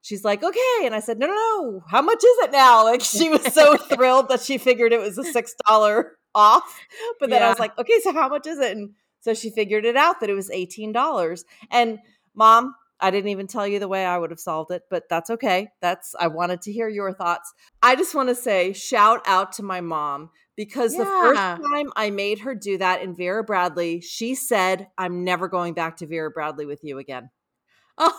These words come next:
Speaker 2: <laughs>
Speaker 1: Yep, because she was so like,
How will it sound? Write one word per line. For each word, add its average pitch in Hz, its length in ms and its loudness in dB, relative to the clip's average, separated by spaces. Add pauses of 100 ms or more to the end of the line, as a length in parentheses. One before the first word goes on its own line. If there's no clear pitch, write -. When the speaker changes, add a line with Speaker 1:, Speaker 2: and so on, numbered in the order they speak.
Speaker 2:
<laughs> - 60 -20 (580)
Speaker 1:
Yep, 247 320 6 (360)
because 302 300 -2
she 311 140 -2
was 277 180 -2
so 269 840 4
like, 226 460 0